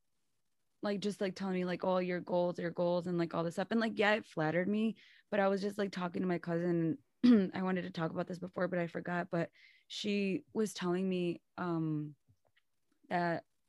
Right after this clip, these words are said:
she has, like, a friend, and, you know, like, I know she was making, trying to make me feel better, but she's like, "Oh, I have a friend that has kids," and she says she has no time. But then I show her you, and she's like, "You just make time for what you want." And I'm like, "Yeah, that's true." And I was like, and, and then I had to tell her, I was like, "Well, I get it to-,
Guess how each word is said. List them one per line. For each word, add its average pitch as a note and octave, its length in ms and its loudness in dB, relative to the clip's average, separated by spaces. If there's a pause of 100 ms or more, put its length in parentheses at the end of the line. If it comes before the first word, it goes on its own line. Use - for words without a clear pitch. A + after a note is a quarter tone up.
(320)
she G3 180 -4
has, F#3 180 -2
like, F3+ 140 -2
a E3 60 -4
friend, E3 480 2
and, D#3+ 180 0 (280)
you B3 80 0
know, C4+ 60 4
like, C#4 140 10
I C4+ 60 6
know B3 160 6
she C4 140 0
was A#3+ 80 4
making, G#3+ 200 2
trying G#3 180 0
to G3 60 0
make F3+ 160 -2
me F3+ 80 -2
feel F#3+ 180 -6
better, F3 220 2
but F3 120 -6
she's F#3+ 220 -8
like, F#3 140 2
"Oh, F#3 40 2
I F3+ 40 4
have F3+ 100 0
a F3 80 -2
friend E3+ 260 2
that E3 60 0
has E3+ 160 -2
kids," E3 240 -4
and E3 100 0
she - 100 -12
says E3 200 -6
she E3+ 60 -4
has E3+ 160 -6
no F3+ 140 -4
time. F3+ 360 0 (280)
But F#3+ 100 -8
then F#3 100 2
I E3+ 80 4
show E3+ 200 -2
her E3 120 0
you, E3 440 0 (400)
and F3 300 2
she's F#3+ 120 -4
like, E3 120 -2
"You F3 80 -2
just E3 180 -4
make D#3+ 180 2
time E3 220 -2
for D#3+ 140 -2
what D3+ 140 2
you E3 140 -6
want." E3+ 180 0
And - 80 -2
I'm E3+ 60 0
like, E3+ 140 -2
"Yeah, A3 120 -2
that's G#3+ 260 -4
true." G3 300 -4 (340)
And A3 140 0
I G3 60 -2
was G3 100 -4
like, F#3+ 160 -2
and, F#3+ 180 -4
and G#3 140 2
then G3+ 80 0
I G3+ 40 0
had G3 120 -4
to F#3+ 60 -6
tell F#3+ 200 0
her, F#3+ 80 2
I F3 40 4
was F3 120 0
like, F3+ 140 0
"Well, F3+ 260 2 (440)
I G3+ 140 4
get A#3 180 4
it - 100 0 (160)
to-, - 140 -6